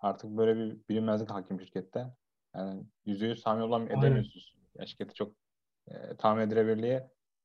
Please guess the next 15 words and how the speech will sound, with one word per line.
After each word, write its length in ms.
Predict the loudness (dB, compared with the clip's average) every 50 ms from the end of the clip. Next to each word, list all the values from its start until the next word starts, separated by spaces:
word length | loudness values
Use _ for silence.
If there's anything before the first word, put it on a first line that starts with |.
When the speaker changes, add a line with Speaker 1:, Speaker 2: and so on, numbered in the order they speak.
| _ _ _ _ _ _ _ 4 8
Speaker 1:
bayağı 260 | 8 10 12 12 10
azalmış 440 | 10 10 8 6 6 2 -2 -6 -8
durumda. 380 | -6 -6 -6 -8 -8 -10 -12 _ _ -10
İyi 220 | -6 -4 -4 -4
mi 80 | -4 -4
kötü 240 | -2 -2 -2 -2 -2
mü? 300 | -4 -4 -4 -6 -8 -12 _ _
O 160 | -4 -4 -4
size 240 | -2 0 2 2 4
kalmış. 340 | 4 4 2 2 0 -6 -8
Yani 120 | -8 -8
sizin 320 | -6 -8 -8 -8 -8 -10 -12 _ -8
güreş 200 | -6 -6 -4 -4
anlayışınıza 420 | -6 -6 -6 -8 -8 -8 -8 -8
kalmış. 320 | -8 -10 -12 -14 -20 _